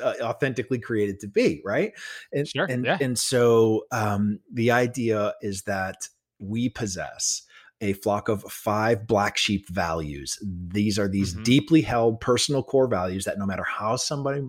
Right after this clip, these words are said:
Speaker 1: wants to twist you or try to change you, they simply won't be changed,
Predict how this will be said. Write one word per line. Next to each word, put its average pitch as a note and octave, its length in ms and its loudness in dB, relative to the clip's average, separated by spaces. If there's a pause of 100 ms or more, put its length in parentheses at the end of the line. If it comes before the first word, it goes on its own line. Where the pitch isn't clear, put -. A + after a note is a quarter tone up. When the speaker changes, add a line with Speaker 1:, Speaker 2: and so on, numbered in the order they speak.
Speaker 1:
wants B2 280 -2
to C3 100 0
twist - 400 2
you C3 140 6
or A#2+ 80 6
try G#2+ 240 2
to A#2 80 2
change D3 380 -2
you, G#2 100 0
they G2+ 140 2
simply A2+ 360 -2
won't E2+ 200 -4
be F2 100 -6
changed, A2 580 -2